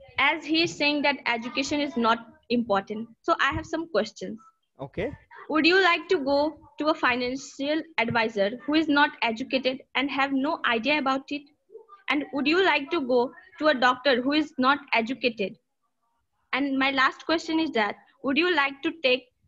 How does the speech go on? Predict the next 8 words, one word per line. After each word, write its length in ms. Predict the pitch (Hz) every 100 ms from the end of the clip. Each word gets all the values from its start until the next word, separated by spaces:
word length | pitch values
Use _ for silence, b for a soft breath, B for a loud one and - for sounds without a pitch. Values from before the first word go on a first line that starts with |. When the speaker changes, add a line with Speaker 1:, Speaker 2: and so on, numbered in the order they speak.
| _ -
Speaker 1:
education 720 | 240 311 330 285 277 220 240
from 380 | 285 294 277 196
those 580 | 269 330 339 - 269 - 269
schools 480 | - 247 247 285 - _ _ _ -
where 420 | 226 254 247 277 285
teachers 400 | 277 320 320 -
are 160 | 262 277 -
uneducated? 760 | 240 254 240 269 - 254 262